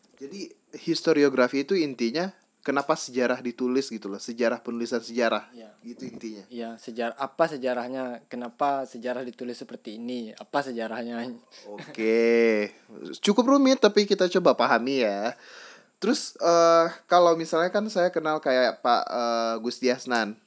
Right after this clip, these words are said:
Speaker 2: Hmm.
Speaker 1: Itu juga apa ya, sejarawan?
Speaker 2: Iya, saya,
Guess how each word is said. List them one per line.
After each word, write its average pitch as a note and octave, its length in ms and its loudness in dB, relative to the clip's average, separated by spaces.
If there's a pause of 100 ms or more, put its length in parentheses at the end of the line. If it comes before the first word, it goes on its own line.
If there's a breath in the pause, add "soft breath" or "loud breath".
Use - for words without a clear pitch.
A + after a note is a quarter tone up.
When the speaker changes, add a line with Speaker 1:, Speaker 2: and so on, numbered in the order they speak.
Speaker 2:
Hmm. B2+ 240 -20 (240)
Speaker 1:
Itu D3+ 240 0
juga B2 400 4
apa C#3+ 160 2
ya, G2 160 2
sejarawan? G#2+ 720 -2 (160)
Speaker 2:
Iya, A#2+ 240 -10
saya, A2 320 -14